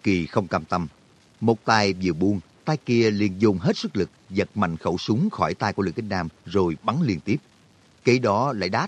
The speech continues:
tạt ngang một cước, ý đồ hất văng Lữ Kinh Nam ra càng xa càng tốt. Người Lữ Kinh Nam lúc này đang lơ lửng trên không, bay về phía Trác Mộc Cường Ba. Lựu đạn ném ngược lại chỗ Mơ Khiên. Mơ Khiên nhắm chuẩn đường đi của quả lựu đạn,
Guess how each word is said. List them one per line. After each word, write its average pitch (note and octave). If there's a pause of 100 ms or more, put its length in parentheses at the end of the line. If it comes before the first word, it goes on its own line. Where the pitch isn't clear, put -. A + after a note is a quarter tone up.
tạt D2+
ngang G2
một E2
cước, D#3+ (340)
ý G3+
đồ G2+
hất G3+
văng C3+
Lữ F2+
Kinh D3+
Nam A#2
ra G2+ (120)
càng A2+
xa D#3
càng F#2
tốt. B2+ (1400)
Người G#2
Lữ G2
Kinh D#3+
Nam A2+
lúc F3+
này E2
đang B2
lơ C3
lửng F2+
trên A2+
không, G2 (280)
bay D3
về G2
phía A2
Trác D#3+
Mộc B2+
Cường C#2+
Ba. D#2+ (480)
Lựu G#2+
đạn E2+ (120)
ném A2+
ngược F#2
lại E2+
chỗ D#2
Mơ G#2
Khiên. D#2+ (1400)
Mơ A2
Khiên G2 (140)
nhắm A#2
chuẩn B2
đường F2
đi G#2
của E2
quả G2
lựu G#2
đạn, C#2